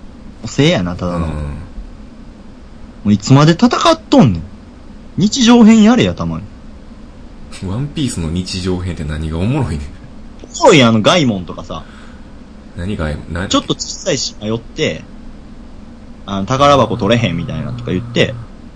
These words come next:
Speaker 1: で、おっさん宝箱空だったぞって、ガイモンおったやん、森の。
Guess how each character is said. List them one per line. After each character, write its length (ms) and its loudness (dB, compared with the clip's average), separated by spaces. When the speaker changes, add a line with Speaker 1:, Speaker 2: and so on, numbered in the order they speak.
Speaker 1:
で、 120 -4
お 100 4
っ 20 4
さ 200 2
ん 60 4
宝 220 4
箱 160 2
空 220 4
だ 80 4
っ 60 -6
た 100 -6
ぞ 80 -8
っ 40 -12
て、 180 -16
ガ 160 2
イ 40 2
モ 80 0
ン 40 0
お 40 -2
っ 40 -12
た 100 -4
や 80 -4
ん、 20 -6
森 200 -2
の。 180 -4